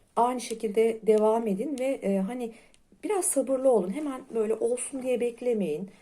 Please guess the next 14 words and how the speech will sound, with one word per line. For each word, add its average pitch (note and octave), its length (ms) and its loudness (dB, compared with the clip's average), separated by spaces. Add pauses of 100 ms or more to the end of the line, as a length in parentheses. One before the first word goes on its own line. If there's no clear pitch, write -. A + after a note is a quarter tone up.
(120)
Güzel F4 380 -2 (460)
sabredin. A#3 560 0
Hani A3+ 200 -2
sonunda B3+ 540 -4 (280)
hani G3+ 260 -2 (280)
ne G#3+ 120 2
derler, F#3+ 520 0
e, F3+ 240 -2 (340)
geç A3 260 4
olsun, F3+ 420 -4
en G#3 160 0
hayırlısı F#3+ 540 2
olsun F3+ 560 -4
gibi. F#3+ 320 0